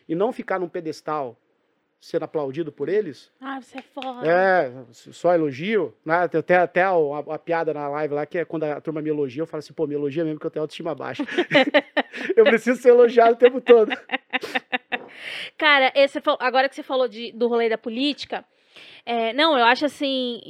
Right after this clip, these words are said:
Speaker 2: é, muito foda, é, a gente ter criadores de conteúdo que vai trazer um pouco desse universo da política. Quando eu comecei na internet, e eu comecei escrevendo lá no Facebook, tava numa outra ponta discutindo feminismo negro nos grupos de Facebook e tudo mais,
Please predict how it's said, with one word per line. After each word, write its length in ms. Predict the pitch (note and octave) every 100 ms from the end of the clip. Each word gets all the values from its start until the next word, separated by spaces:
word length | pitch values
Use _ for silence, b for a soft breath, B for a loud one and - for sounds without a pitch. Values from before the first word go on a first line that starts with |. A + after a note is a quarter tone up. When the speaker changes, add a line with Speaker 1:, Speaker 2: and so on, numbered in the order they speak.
| G3+
Speaker 2:
é, 360 | A#3+ A#3+ A3+ A3+
muito 240 | C4 -
foda, 360 | - A#3+ B3+ F4 A#4 _ _ _ _ _ _ _ _ -
é, 320 | A#3+ A3 G#3+
a 80 | G#3+
gente 180 | A3 -
ter 100 | A3+
criadores 460 | A#3 A3+ A3+ A3+
de 80 | A#3
conteúdo 640 | - A#3+ A#3 A#3+ A#3 G3+ G#3
que 160 | C4
vai 300 | G3+ A3+ A#3+
trazer 500 | C#4+ C4 A3+ G#3 G#3+
um 80 | A3+
pouco 520 | - A#3 A3 G#3+ A#3+
desse 280 | G3 A#3 B3
universo 420 | A#3 A#3+ A3 A3
da 120 | A3+
política. 580 | A3+ B3 A3 B3+ - - B B B B B -
Quando 300 | C4+ C#4+ E4
eu 100 | F4
comecei 680 | E4 C#4 C4 B3 A3+ G#3
na 180 | A#3+ A3
internet, 760 | A3+ A#3 G#3+ G#3+ C#4+ D#4 - -
e 140 | G#3
eu 100 | A3+
comecei 340 | A3+ A#3 A3+ A#3
escrevendo 640 | A3+ C#4 A#3+ A#3 B3 A3+
lá 180 | G#3+ A#3+
no 120 | D4+
Facebook, 640 | - C4 - A3 G#3+ A#3+ -
tava 260 | G#3+ G#3+
numa 260 | G#3+ A3 A3
outra 300 | A#3 C#4 D#4+
ponta 460 | - B3 A#3 C4 A#3+
discutindo 460 | - B3 - A#3+
feminismo 500 | - A#3 A#3+ A#3 A3+
negro 420 | A3+ G#3+ A3 A#3
nos 320 | G#3 G#3 A#3 G#3+
grupos 380 | G#3+ A#3+ B3+
de 60 | A3+
Facebook 540 | B3+ A#3 - G#3+ A3+
e 40 | A#3
tudo 220 | A#3+ A3+
mais, 420 | A3+ C4+ D#4+ _